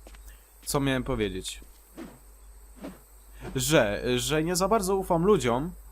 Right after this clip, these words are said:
no bo no, <laughs> no nie wiem jakby to powiedzieć, no, no po prostu. Wow. Oho, widzę, że, słyszę, że ktoś mnie goni.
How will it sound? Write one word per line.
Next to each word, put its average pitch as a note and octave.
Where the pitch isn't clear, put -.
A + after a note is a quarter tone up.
no E3+
bo F#3+
no, F#3+
<laughs> -
no D#3+
nie D#3+
wiem B2+
jakby A2+
to G#2
powiedzieć, G#2+
no, G#3
no A4
po A4
prostu. G4+
Wow. A2
Oho, A#2
widzę, B2
że, A#2+
słyszę, B2
że A#2+
ktoś B2+
mnie B2
goni. A2